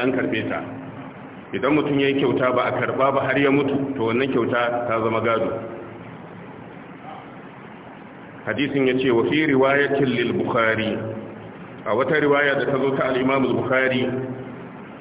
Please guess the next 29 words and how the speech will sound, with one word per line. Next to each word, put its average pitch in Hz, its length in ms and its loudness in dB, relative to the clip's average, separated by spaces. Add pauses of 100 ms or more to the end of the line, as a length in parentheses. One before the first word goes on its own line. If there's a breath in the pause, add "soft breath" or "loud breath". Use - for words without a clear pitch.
(800)
yana 123 280 2
babu, 131 320 4
"La 131 180 2
yahillu 131 420 2
li 131 180 2
ahadin 131 440 0
an 135 120 2
yarji'a 131 500 0
fi 131 120 0
hibatihi 131 520 2
wa 123 140 4 (120)
sadaqatihi." 135 600 0 (1080)
Baya 135 480 4
halatta 131 540 2
ga 120 80 2
mutum 120 300 2
ya 120 100 2
koma 151 560 4
ga 127 80 2 (100)
sa-, 127 240 0
sadakarsa 139 580 0 (220)
ko 131 100 2
kuma 139 220 4
ya 123 80 4
koma 135 360 4
ya 117 100 2
kwace 135 300 0
kyautarsa. 95 480 -2 (2750)
Annabi 123 240 0